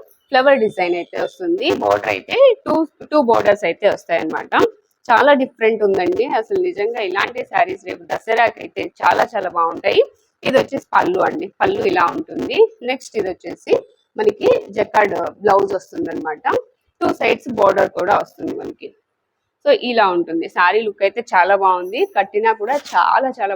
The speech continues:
బాగుంటుందండి. ఈ శారీ ప్రైస్ వచ్చేసి నైన్ ట్వంటీ ఫైవ్ రూపీస్ only అండి. తొమ్మిది వందల ఇరవై ఐదు రూపాయలు మాత్రమే. So మీరు సేల్ చేయాలి అనుకునే వాళ్ళకి ఇంకా రేట్ అయితే తక్కువకి ఇస్తారు.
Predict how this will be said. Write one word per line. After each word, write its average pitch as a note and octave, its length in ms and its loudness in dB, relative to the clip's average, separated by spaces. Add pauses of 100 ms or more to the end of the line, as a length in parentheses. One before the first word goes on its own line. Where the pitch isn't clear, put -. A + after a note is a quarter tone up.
బాగుంటుందండి. E3+ 680 -4 (460)
ఈ - 20 4 (140)
శారీ G3+ 220 2 (120)
ప్రైస్ F#3 320 0
వచ్చేసి F#3 420 -6 (1900)
నైన్ C4 220 4 (120)
ట్వంటీ G#3 300 0 (100)
ఫైవ్ F3+ 240 4
రూపీస్ G3+ 280 -4 (100)
only D#3+ 280 -8
అండి. D#3+ 160 -10 (320)
తొమ్మిది B3 320 0
వందల G3+ 220 -2 (100)
ఇరవై F#3+ 240 2
ఐదు F3 160 -10
రూపాయలు F#3 380 -2
మాత్రమే. F3+ 460 0 (500)
So - 140 -12
మీరు C#4+ 180 -6
సేల్ A#3 260 4
చేయాలి A3 340 4
అనుకునే G#3+ 380 -2
వాళ్ళకి G#3 280 -2
ఇంకా G3+ 160 -6 (100)
రేట్ F3+ 220 -6
అయితే B3+ 200 -6 (220)
తక్కువకి G3 420 -2
ఇస్తారు. F3+ 340 0